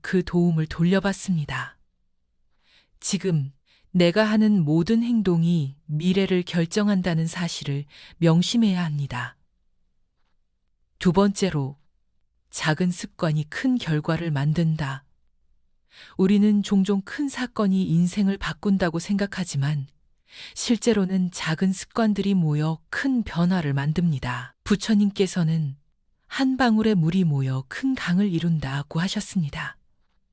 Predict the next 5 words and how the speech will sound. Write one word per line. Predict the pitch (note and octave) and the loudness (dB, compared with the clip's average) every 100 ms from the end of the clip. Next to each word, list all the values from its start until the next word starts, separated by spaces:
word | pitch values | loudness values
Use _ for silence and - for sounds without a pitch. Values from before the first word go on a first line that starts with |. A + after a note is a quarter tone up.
| _ _ _ _ _ _ _ _ _ - | _ _ _ _ _ _ _ _ _ -10
즉, | - G#3+ _ - - - - - | -6 -6 _ -20 -20 -18 -18 -8
하루하루의 | - C#4+ C4 B3+ A#3 A3 A3+ | -2 0 0 0 0 2 0
작은 | - F3 A3 G#3+ | -2 -2 0 0
선택들이 | B3 A#3 A#3+ - G3+ G3+ | 0 -2 -4 -4 0 2
모여 | D#3+ C#3+ C#3 C#3+ C#3 | 2 2 -2 -4 -10